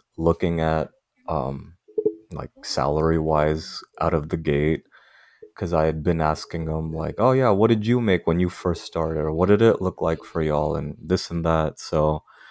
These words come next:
I, I'd been asking the right questions to be like, "Okay, if I really wanna do this,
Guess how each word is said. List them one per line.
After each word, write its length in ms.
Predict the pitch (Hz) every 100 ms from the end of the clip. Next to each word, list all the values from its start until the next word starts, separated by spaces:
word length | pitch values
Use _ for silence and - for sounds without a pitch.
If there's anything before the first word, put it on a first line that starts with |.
| - _ _ _ -
I, 160 | 101 - 107
I'd 180 | 113 110
been 200 | 151 135
asking 480 | 113 123 - 95 87
the 100 | 82
right 220 | 85 -
questions 680 | - 92 90 - 82 - -
to 60 |
be 140 | 78 82
like, 220 | 76 76
"Okay, 500 | 90 - 78 76 90 -
if 140 | -
I 40 | 95
really 320 | 92 120 120
wanna 280 | 104 101 90
do 240 | 80 87 82
this, 460 | 78 76 - -